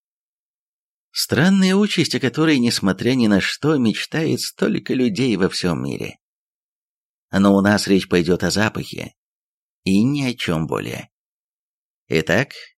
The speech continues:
как-то вечером часов в шесть Матиас Шторк вернулся домой вместе со своим соседом по лестничной площадке, неким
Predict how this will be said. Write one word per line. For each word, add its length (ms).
как-то 300
вечером 460
часов 380
в 40
шесть 480
Матиас 580
Шторк 520
вернулся 540
домой 340
вместе 440
со 120
своим 300
соседом 600
по 100
лестничной 520
площадке, 760
неким 680